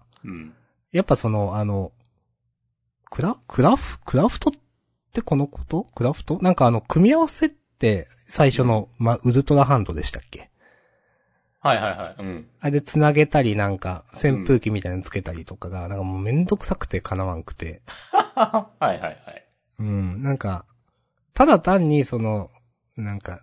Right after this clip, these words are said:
Speaker 2: 探検して剣振るって、なんか食材集めて料理してみたいなのは楽しいんだけど、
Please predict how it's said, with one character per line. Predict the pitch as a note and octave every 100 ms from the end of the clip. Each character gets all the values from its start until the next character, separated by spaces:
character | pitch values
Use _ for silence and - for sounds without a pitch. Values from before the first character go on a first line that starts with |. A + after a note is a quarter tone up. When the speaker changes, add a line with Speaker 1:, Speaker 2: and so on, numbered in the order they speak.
| -
Speaker 2:
探 | A#2+ C3
検 | C#3 C#3+ C#3
し |
て | - D3+ A#2+
剣 | - C3+ A2+
振 | F#2+ G2+
る | G2+
っ |
て、 | _ - G2 F#2+
な | G2
ん | F#2+
か | F#2
食 | - G2+ -
材 | A#2 A#2+
集 | B2+
め | B2
て | F#2
料 | G#2 A#2+
理 | F#2+
し | -
て | - F#2+
み | G2+
た | B2
い |
な | C#3+
の | E3+
は |
楽 | A2+ G#2+ A#2
し |
い | C#3+
ん |
だ | G#2
け | F#2+
ど、 | F#2+ G2 E2+